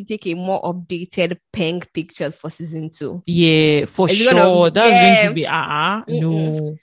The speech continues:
Speaker 2: of course,
Speaker 1: Guys,
Speaker 2: of course.
Speaker 1: see, you have to listen, like, share, so that we,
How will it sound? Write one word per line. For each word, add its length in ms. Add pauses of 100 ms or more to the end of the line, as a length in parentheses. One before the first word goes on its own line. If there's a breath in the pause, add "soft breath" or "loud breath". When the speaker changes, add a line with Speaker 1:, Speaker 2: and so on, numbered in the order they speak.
(140)
Speaker 2:
of 200
course, 200
Speaker 1:
Guys, 420
Speaker 2:
of 60
course. 320
Speaker 1:
see, 180
you 100
have 220
to 80
listen, 480
like, 300
share, 420
so 240
that 300
we, 200